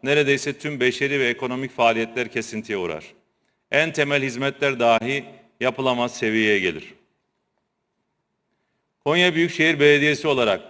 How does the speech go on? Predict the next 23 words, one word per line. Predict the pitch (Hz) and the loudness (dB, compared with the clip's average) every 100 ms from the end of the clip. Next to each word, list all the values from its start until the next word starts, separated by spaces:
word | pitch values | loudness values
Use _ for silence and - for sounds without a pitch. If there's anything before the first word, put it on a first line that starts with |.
| - _ | -20 _
şehrimizi | - 139 147 147 151 151 | -4 2 2 2 -2 2
her | 156 | 4
alanda | 156 147 139 147 | 4 4 2 0
kalkındırmak | 143 135 135 135 135 143 135 | 2 0 0 -6 -4 -4 -6
için | - 147 | -10 -8
yoğun | 139 143 143 135 | 2 4 4 0
bir | 131 | 0
gayret | 117 117 113 113 | 2 2 0 -4
gösteriyoruz. | 98 - 95 85 80 71 _ _ _ _ _ - | -8 -6 -6 -6 -8 -12 _ _ _ _ _ -10
Bu | 147 | 2
gayretlerimizin | 151 156 156 156 156 156 139 156 | 4 4 0 0 0 0 -6 -4
en | 160 151 | -2 -2
başında | - 127 117 127 143 - - - | -2 -2 -2 -2 -4 -10 -20 -8
milli | 127 143 160 | -4 0 0
bir | 156 | 0
sorumluluk | 143 143 139 143 147 139 | -2 0 0 0 -4 -2
olarak | 127 123 120 | 0 0 -2
gördüğümüz | 127 127 117 127 143 143 - _ _ - | -2 -2 -2 -4 -6 -12 -18 _ _ 0
yol | 147 151 | 2 4
ve | 139 | 4
altyapı | 135 139 131 120 - | 4 4 0 -4 -2
çalışmaları | 123 110 113 110 107 | -4 -2 -4 -2 -2
geliyor. | 98 92 82 76 | 0 -2 -4 -10